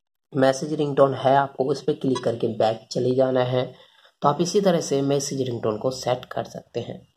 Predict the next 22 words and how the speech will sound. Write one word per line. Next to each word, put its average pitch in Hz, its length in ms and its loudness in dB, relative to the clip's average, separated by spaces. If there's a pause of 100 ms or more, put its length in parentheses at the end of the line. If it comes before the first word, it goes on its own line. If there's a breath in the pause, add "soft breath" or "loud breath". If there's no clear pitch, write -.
(1080 soft breath)
और 156 120 6
कोई 196 180 2
फ़ोन 185 260 2
से 185 140 0
रिलेटेड 185 440 0
कोई 143 160 0
जानकारी 113 400 -2
चाहिए, 139 280 -2
WhatsApp 120 460 -4
से 131 160 -6
रिलेटेड, 131 600 -4
Instagram 113 480 -2
से 120 120 -6
रिलेटेड, 120 600 -6
कीपैड 113 300 -2
फ़ोन 120 240 -4
से 123 160 -6
रिलेटेड, 120 520 -6 (100)
Android 110 320 -4
फ़ोन 117 240 -4
से - 140 -10
रिलेटेड 113 540 -6